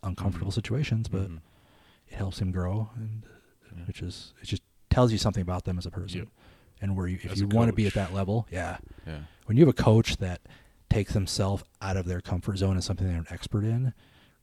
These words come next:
Speaker 1: that's the coach you want.
Speaker 2: Yeah.
Speaker 1: You know, like, 'cause then they get it. They
Speaker 2: Right.
Speaker 1: under-, they understand it, but yeah, you guys gotta go there. You gotta drag him in. Hundred percent.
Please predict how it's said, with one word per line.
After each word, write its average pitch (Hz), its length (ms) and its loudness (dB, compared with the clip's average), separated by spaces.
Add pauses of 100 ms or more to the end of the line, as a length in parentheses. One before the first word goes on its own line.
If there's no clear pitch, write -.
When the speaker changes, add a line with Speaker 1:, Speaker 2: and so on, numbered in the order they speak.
(160)
Speaker 1:
that's 92 300 -8
the - 80 -10
coach 82 260 -6
you 80 60 -8
want. 85 180 -10 (560)
Speaker 2:
Yeah. 85 120 -16 (120)
Speaker 1:
You - 80 -8
know, 82 160 -8 (220)
like, 110 100 -14 (120)
'cause 98 160 -4
then 87 180 -2
they 85 120 -4
get - 200 -14
it. - 120 -18 (540)
They 92 60 -6
Speaker 2:
Right. 92 60 -6
Speaker 1:
under-, 95 200 -10
they 98 100 -4
understand 90 400 -6
it, 92 120 -12 (100)
but - 120 -12 (1040)
yeah, 95 100 -4
you 98 80 -2
guys 104 140 0
gotta 82 160 -8
go 80 140 -8
there. 85 140 -10 (140)
You 87 80 -8
gotta 85 140 -6
drag 82 180 -6
him 85 100 -8
in. 87 160 -8 (1000)
Hundred 90 180 -4
percent. - 220 -18